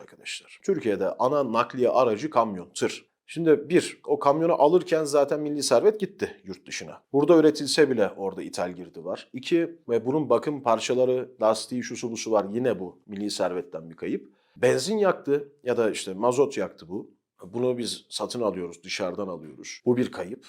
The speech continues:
Üstelik çok fazla kazaya sebebiyet veriyor. Yolları çok ciddi hem tıkıyorlar hem tehlikeli bir hale getiriyorlar.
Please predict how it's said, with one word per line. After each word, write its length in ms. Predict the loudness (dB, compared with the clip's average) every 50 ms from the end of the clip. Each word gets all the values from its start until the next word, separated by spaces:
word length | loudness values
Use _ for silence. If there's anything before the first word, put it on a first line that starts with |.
| _ _
Üstelik 600 | -10 -6 -6 0 2 2 2 2 -4 -8 -16 _ _
çok 240 | 0 0 0 2 2
fazla 260 | 0 2 2 0 -2
kazaya 680 | 0 -2 -2 2 4 4 6 8 8 6 6 4 0 -8 _
sebebiyet 680 | -8 -4 -4 -2 -2 -2 -2 -2 -4 -6 -6 -10 -14
veriyor. 360 | -14 -12 -6 -4 -2 -2 0
Yolları 540 | 0 0 0 0 0 2 2 2 2 2 -2 -8 _ _
çok 180 | -8 -8 -6 -6
ciddi 260 | -8 -10 -6 -6 -2
hem 220 | -2 -2 -2 -2 -6
tıkıyorlar 580 | -10 -14 -10 -2 2 2 4 4 4 2 2 0
hem 220 | -6 -6 -6 -8
tehlikeli 460 | -4 -2 -2 0 0 0 2 2 6 6
bir 60 | 8
hale 200 | 8 8 6 4
getiriyorlar. 640 | 2 0 -2 -2 -2 0 2 4 4 2 0 -2 -8